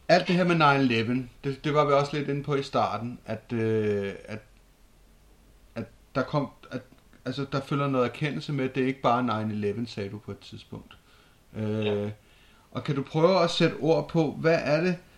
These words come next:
Speaker 1: at nine eleven åbner op for af, af andre erkendelser? Eller hvad har det gjort for dig i hvert fald?
Speaker 2: Jamen altså for mig, der har det været sådan, at, at, øh,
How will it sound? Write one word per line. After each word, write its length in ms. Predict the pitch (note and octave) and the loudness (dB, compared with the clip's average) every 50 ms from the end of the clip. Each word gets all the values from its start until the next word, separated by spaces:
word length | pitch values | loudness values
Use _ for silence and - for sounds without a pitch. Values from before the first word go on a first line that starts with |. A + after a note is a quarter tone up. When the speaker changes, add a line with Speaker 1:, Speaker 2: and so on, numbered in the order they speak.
| - - - | -20 -10 -4
Speaker 1:
at 140 | - C3+ - | -4 0 2
nine 280 | C#3 C3 B2+ B2+ B2 | 4 4 4 4 4
eleven 380 | A#2 A#2+ B2 B2+ C3 D#3 D#3 - - | 4 4 4 2 2 0 -2 -2 0
åbner 420 | B2+ B2+ A#2+ - B2+ A#2+ - - | 0 0 0 -2 -4 -6 -6 -4
op 260 | - C#3 - - - | -4 -4 -4 -4 -4
for 280 | - C#3 B2+ A#2+ - - - | -2 -2 -2 -2 -4 -6 -6
af, 360 | A2 A2+ G#2+ G#2 G#2 G2+ G2+ - | -4 -4 -2 -2 -2 -2 -4 -4
af 140 | G2+ G2 - - | -4 -6 -4 -2
andre 320 | G#2 A#2 C3+ - D#3 D3 | -2 -2 -2 -2 -2 -2
erkendelser? 640 | A#2 - - - A#2+ G#2+ - G2+ G#2+ - - A2+ G#2+ A2 - - - - - - - - - - - - - | -2 -2 -4 -6 -6 -4 -4 -6 -8 -6 -6 -8 -8 -8 -10 -16 -20 -20 -20 -20 -20 -20 -20 -20 -20 -12 -6
Eller 160 | A2 G#2+ G2 | -4 -2 0
hvad 120 | G2 A2+ A#2 | 2 2 2
har 120 | C3+ C#3 | 2 2
det 100 | A2+ G#2 | 2 0
gjort 220 | - A2+ G2 G2 | 0 0 0 0
for 80 | - G#2 | -2 -8
dig 240 | - - G2 A2+ C#3+ | -4 -2 0 2 2
i 40 | C#3+ | 2
hvert 200 | C3 G2+ G2 - | 2 0 -4 -6
fald? 140 | - - - A#2 - - - - - - - - - - - - - - - - - - - - - - - - - - - | -8 -10 -10 -10 -12 -18 -20 -20 -20 -20 -20 -20 -20 -20 -20 -20 -20 -20 -20 -20 -18 -18 -16 -16 -16 -16 -18 -20 -20 -14 -10
Speaker 2:
Jamen 120 | A2 G#2+ G2+ | -8 -6 -4
altså 180 | G2+ - - | -4 -4 -4
for 120 | G#2 G#2+ G2+ | -2 -2 2
mig, 280 | G2 G2+ A2+ B2 B2 - | 4 4 4 4 2 0
der 100 | - - | -2 -2
har 120 | - - | 0 0
det 140 | - A2+ G#2 | 0 2 4
været 400 | G#2+ G#2 G#2+ A2 A2+ A#2 A#2 - - | 4 6 6 6 4 2 0 -4 -6
sådan, 440 | - - - G#2+ G#2+ G#2 G#2 A2 G#2+ - | -10 -8 -6 -4 -4 -4 -6 -8 -10 -8
at, 160 | - G2+ F#2+ - - - - - - - - - - - - - - - - - - - - - - | -6 -6 -8 -8 -12 -16 -18 -18 -20 -20 -20 -20 -20 -20 -20 -20 -20 -20 -20 -20 -20 -20 -20 -14 -12
at, 220 | - - - - - - | -12 -12 -12 -12 -10 -6
øh, 280 | F#2+ - - - D#2 | -6 -4 -4 -4 -6